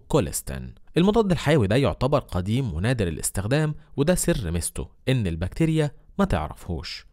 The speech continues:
فعلشان كده بيعتبر هو خط الدفاع الأخير اللي بتستخدمه الصين في مواجهة العدوى البكتيرية لما مفيش حاجة تانية تجيب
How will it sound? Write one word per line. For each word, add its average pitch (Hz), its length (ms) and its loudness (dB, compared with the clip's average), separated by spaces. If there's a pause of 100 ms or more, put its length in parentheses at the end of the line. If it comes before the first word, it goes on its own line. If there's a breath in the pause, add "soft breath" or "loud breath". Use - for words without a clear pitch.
(120)
فعلشان 90 400 0
كده 165 340 2 (180 soft breath)
بيعتبر 180 480 2
هو 95 180 2
خط - 340 -2
الدفاع 110 440 0
الأخير 147 560 -2
اللي 123 200 0
بتستخدمه 101 600 -2
الصين 156 440 0
في 170 240 0
مواجهة 123 480 0
العدوى 104 400 0
البكتيرية 139 720 -2 (260 soft breath)
لما 165 260 2
مفيش 85 320 -6
حاجة 123 240 -2
تانية 127 380 -2
تجيب 123 380 -4